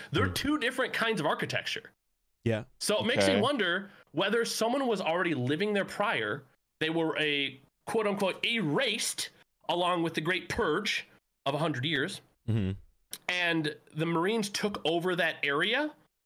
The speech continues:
Speaker 1: And that's why they don't allow people to live or visit that area besides Marines, so they can
Speaker 2: Mm-hmm.
Speaker 1: keep whatever's secret there underneath, because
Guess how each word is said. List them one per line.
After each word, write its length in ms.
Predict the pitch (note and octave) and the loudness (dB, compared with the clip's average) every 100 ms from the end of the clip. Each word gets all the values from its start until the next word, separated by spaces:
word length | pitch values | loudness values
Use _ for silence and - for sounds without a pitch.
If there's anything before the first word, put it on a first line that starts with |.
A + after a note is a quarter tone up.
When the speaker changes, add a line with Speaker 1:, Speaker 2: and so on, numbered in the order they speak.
| _ _ _ - | _ _ _ -2
Speaker 1:
And 300 | E3+ E3+ D#3 | 0 2 2
that's 240 | D3+ D#3+ | 0 0
why 140 | F#3 F3 | 0 0
they 80 | |
don't 180 | E3+ E3 | 2 2
allow 300 | D#3+ C#3+ D#3 | 2 2 0
people 260 | D3+ D#3+ D#3 | 0 -2 -2
to 220 | - E3 | -2 -2
live 540 | C#3 B2 D3 E3+ D3+ C#3 | 0 2 2 2 0 0
or 180 | D3 D3+ | 0 0
visit 500 | B2+ C#3 F3 C3+ - | 0 -2 -2 -2 -2
that 160 | G#2 | -2
area 280 | G2+ G2 G2+ | 0 0 -2
besides 600 | G2+ B2+ B2+ C#3 B2 A2+ | -2 -4 -2 0 0 -2
Marines, 440 | A#2 A#2+ D3 G2 D#2 | 0 0 0 -4 -4
so 140 | A#2+ | -2
they 80 | A2+ | 0
can 120 | A2+ | 0
Speaker 2:
Mm-hmm. 80 | F#2 | 0
Speaker 1:
keep 280 | - B2+ B2 | 0 -4 -2
whatever's 480 | B2+ C#3 B2+ B2+ | 0 0 0 -2
secret 480 | - - G3+ G3 D3 | -2 -2 -2 -2 -2
there 380 | B2 A2 G#2 G2+ - D3 | 0 0 0 -4 -6 -2
underneath, 580 | F3+ F#3+ G3+ G#3 G3+ - - | 0 2 2 0 -2 -8 -8
because 260 | F#3 A#3+ | -2 -2